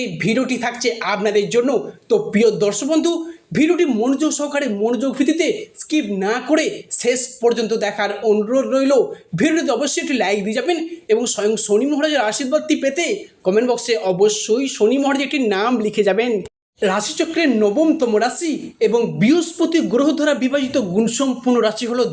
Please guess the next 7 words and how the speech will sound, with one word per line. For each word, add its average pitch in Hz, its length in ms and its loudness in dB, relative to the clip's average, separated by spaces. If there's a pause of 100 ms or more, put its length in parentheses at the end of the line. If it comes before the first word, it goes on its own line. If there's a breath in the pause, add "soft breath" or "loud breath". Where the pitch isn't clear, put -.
ধনু 202 280 2
রাশি। 220 300 0 (440 loud breath)
ধনু 196 340 2
রাশি 233 300 -2 (340 loud breath)
বা - 100 -2 (120)
ধনু 214 240 2 (120)
লগ্নকে 220 340 2